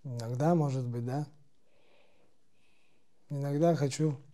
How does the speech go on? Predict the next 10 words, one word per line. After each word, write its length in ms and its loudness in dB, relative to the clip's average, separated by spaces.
но 380 -4
иногда 580 -2
больше 360 -4
не 80 -4
хочу. 400 -8
Потому 280 -10
что 380 -8
вот 100 -14
эта 220 -4
беззащитность, 920 -4